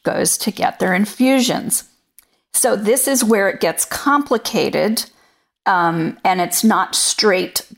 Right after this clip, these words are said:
the decision is not straight from the payers or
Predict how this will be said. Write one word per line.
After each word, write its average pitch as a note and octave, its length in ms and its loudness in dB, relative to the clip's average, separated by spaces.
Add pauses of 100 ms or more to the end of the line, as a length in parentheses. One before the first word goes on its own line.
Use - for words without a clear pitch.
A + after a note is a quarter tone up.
(100)
the F3+ 100 -2
decision A3 400 0
is F#3 100 -2
not F#3 240 2
straight - 460 0
from G3 180 -2
the G3+ 60 2
payers E3 880 -2
or F3 560 2